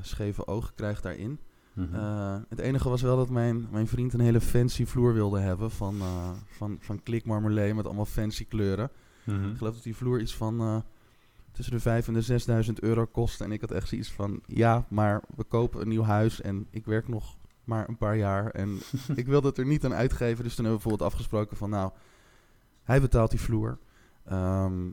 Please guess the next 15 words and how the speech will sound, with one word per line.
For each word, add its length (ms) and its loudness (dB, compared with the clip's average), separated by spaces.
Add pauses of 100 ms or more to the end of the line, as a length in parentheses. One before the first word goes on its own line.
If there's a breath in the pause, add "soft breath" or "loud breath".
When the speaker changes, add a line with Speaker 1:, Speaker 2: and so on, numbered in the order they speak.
Speaker 1:
en, 300 -2
eh, 240 -2 (240)
ja, 360 -4
toen 260 -4
op, 120 -4
op, 160 0
op, 320 -12
ja, 180 -6
op 80 -6
het 100 -16
moment 280 -2
dat 140 -6
ik 140 0
dacht, 280 -2
"Ik, 100 -6